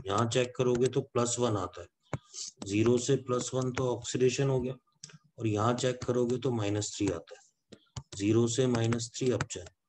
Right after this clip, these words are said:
तो एक ही यौगिक में एक ही तत्व का ऑक्सीकरण upchain,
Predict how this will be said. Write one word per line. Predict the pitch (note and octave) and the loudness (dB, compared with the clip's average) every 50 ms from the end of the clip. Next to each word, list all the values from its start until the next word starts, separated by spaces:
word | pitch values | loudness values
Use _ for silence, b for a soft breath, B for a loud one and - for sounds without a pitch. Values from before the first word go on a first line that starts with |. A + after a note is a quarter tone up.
| _ - | _ -10
तो | A2 - _ - | -10 -8 _ 4
एक | A2+ A#2 B2+ C#3+ C#3+ C#3 | 6 6 8 6 6 4
ही | - F3 E3+ | 4 6 8
यौगिक | D#3 C#3+ C3+ B2+ B2+ B2+ A#2+ A#2 - - | 8 10 10 8 8 6 4 4 0 -8
में | F2+ - - _ _ _ _ _ _ _ _ _ _ _ _ _ - | -8 -8 -10 _ _ _ _ _ _ _ _ _ _ _ _ _ 4
एक | A2+ B2 B2+ B2+ - | 6 6 6 4 2
ही | - D3 C#3 | 0 0 2
तत्व | - C#3+ C#3 C3+ - - - - D3 | 2 2 0 0 0 -4 -6 -2 0
का | C#3+ C#3+ C#3 | 2 2 2
ऑक्सीकरण | B2 A2 A2 - - - C3 A#2+ C3 C3+ C3+ C3 | 2 0 -2 -2 -4 -2 0 0 2 2 0 0
upchain, | B2 A#2+ A#2+ - - C3 B2+ C3+ | 0 -2 -4 -4 -6 -6 -6 -6